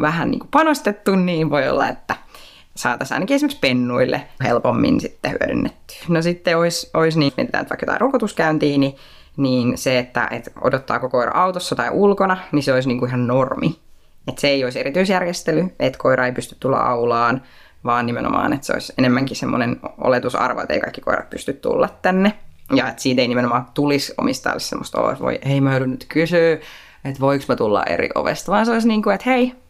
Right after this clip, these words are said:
haluatko sä tulla eri ovesta?" Tai vaikka jos eri ovea, niin "Hei, ota ihan hetki, mä katson, että tää aula on tyhjä", niin pääsette suoraan tuohon huoneeseen.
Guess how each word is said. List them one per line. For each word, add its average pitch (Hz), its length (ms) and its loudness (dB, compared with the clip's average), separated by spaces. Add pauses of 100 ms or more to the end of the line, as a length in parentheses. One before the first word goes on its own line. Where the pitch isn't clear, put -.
(240)
haluatko 196 300 0
sä 160 180 0 (300)
tulla 160 340 4 (120)
eri 196 220 0
ovesta?" 196 380 -2 (180)
Tai 139 300 2
vaikka 131 240 -4
jos - 80 -4
eri 180 200 2
ovea, 180 300 2
niin 180 280 4 (300)
"Hei, 156 160 2
ota 147 160 2
ihan 156 100 0
hetki, 151 180 -4
mä 143 80 2
katson, 139 180 0
että 127 100 -8
tää 127 140 2
aula 131 200 0
on 127 80 -2
tyhjä", 123 240 0
niin 120 100 -2
pääsette - 300 -2
suoraan 127 340 0
tuohon 135 200 -2
huoneeseen. - 560 -2